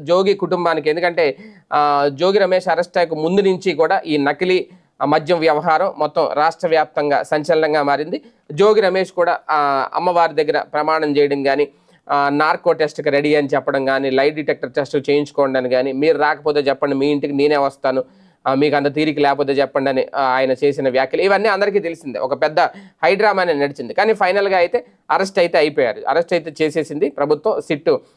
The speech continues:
ఇప్పుడు, ఆ, విచారణ చేస్తోంది ఆయన్ని. అయితే ఈ నేపథ్యంలో ఆయన,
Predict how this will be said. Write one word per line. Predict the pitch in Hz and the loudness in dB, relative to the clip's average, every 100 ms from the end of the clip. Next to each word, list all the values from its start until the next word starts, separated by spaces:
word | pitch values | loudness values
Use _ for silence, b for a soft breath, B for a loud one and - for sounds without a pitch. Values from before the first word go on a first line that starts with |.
| b | b
ఇప్పుడు, | 147 147 127 - b _ | -2 2 0 -2 b _
ఆ, | 139 135 | -2 0
విచారణ | 131 147 170 160 | 0 0 0 0
చేస్తోంది | 147 156 151 165 156 156 | 0 -2 0 -2 0 2
ఆయన్ని. | 143 147 190 233 - | 2 2 0 -4 -2
అయితే | 185 208 180 | 0 0 0
ఈ | 185 | 2
నేపథ్యంలో | 202 185 190 156 160 180 247 - _ | 2 2 0 0 0 0 -2 -4 _
ఆయన, | 151 151 147 143 | -2 0 0 -2